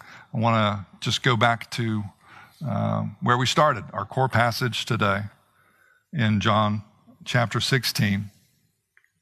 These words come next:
verse twenty-six. "In that day you will ask in my name, and I do not say to you that I will request of the Father on your behalf,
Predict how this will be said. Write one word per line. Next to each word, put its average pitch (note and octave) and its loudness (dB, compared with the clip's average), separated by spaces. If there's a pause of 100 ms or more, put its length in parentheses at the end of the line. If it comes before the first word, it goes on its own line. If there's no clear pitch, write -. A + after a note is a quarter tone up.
(1080)
verse B2 2
twenty-six. B2 0
"In A#2 2
that C3 4
day A2 0 (580)
you B2+ 2
will A#2 4
ask B2 2
in A#2+ 0
my B2 4
name, A2 0 (2000)
and G#2+ 2
I A2 4
do A#2 4
not B2+ 4
say B2 2
to A#2+ -2
you A2+ 2
that G#2 2
I A2+ 6
will A2 0
request - -2 (240)
of F#2+ -2
the G2 0
Father G2 2
on F#2+ 0
your G2 -2
behalf, G2 0